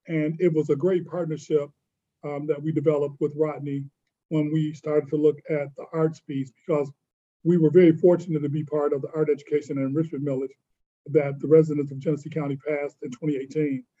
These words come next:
And with that, um, came this partnership. And we've, we've been partnering for the last couple of years for different programs.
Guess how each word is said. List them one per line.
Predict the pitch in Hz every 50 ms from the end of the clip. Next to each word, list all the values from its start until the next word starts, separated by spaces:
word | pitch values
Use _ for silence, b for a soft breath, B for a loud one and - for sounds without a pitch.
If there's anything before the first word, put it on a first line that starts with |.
| _ _ _ _ -
And | 156 156 151
with | 175 180 180 180
that, | 180 160 151 143 143 151 _ _ _ _ _ _ _ -
um, | 156 147 139 143 151 151
came | - - 160 151 147
this | 143 139 -
partnership. | - 170 160 151 143 143 135 - - 143 135 139 143
And | 143 135 139 139 139 _ _ _ _ -
we've, | 165 170 180 180 165 160 - 165
we've | 170 180 180 170
been | 160 151 143
partnering | - 156 165 156 151 156 147 147
for | - 156 147
the | - 147
last | 156 156 147 147 139 - -
couple | - - 165 165 - 160
of | 156
years | 156 156 156 147 147 139 - _ _ _ _ _ _ _ -
for | 170 147
different | 151 160 160 160 151 135 -
programs. | 180 156 151 151 147 139 139 135 135 135